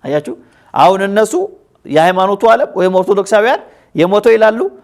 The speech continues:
የተነሳው ይላሉ፣ "በእግዚአብሔር ቀኝ ያለው" ይላሉ። ከዛ በኋላ ግን "ስለኛ የሚማልደው" የሚለውን አይደፍሩትም፣ አይናገሩትም። ለዚህ ነው ሙሉ ወንጌል የላቸው የምንለው።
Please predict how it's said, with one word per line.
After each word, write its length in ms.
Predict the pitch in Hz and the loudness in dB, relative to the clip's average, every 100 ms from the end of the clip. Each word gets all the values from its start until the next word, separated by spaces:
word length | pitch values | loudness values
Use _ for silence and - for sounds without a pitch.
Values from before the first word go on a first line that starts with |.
| _ - | _ -10
የተነሳው 460 | - 190 202 - | -2 0 2 0
ይላሉ፣ 240 | 214 208 220 403 | 2 2 0 -4
"በእግዚአብሔር 460 | 190 160 175 196 190 | -2 0 2 2 0
ቀኝ 200 | 214 185 | -4 -4
ያለው" 300 | 202 196 190 | -2 0 0
ይላሉ። 260 | 196 202 226 392 - _ | 2 0 -2 -6 -10 _
ከዛ 200 | - 135 | -8 -2
በኋላ 200 | 151 151 160 | 0 2 0
ግን 180 | 165 247 - - | 0 -4 -8 -20
"ስለኛ 280 | - 156 160 | -6 -4 0
የሚማልደው" 600 | 165 160 165 165 165 156 160 | -2 -2 -2 0 0 0 -2
የሚለውን 380 | 156 170 247 | -2 -2 -2
አይደፍሩትም፣ 520 | 175 151 156 156 135 - | 0 -2 -2 -6 -10 -6
አይናገሩትም። 840 | 147 170 170 165 151 139 127 - - _ _ _ _ _ - | -4 -2 0 0 0 -6 -6 -12 -20 _ _ _ _ _ -2
ለዚህ 240 | 156 175 | -2 0
ነው 100 | 170 139 | -2 -2
ሙሉ 220 | 160 185 | -2 0
ወንጌል 320 | 180 170 165 | 0 0 -2
የላቸው 400 | 147 139 131 131 | -2 -2 -4 -4
የምንለው። 380 | 127 120 113 120 | -8 -10 -14 -16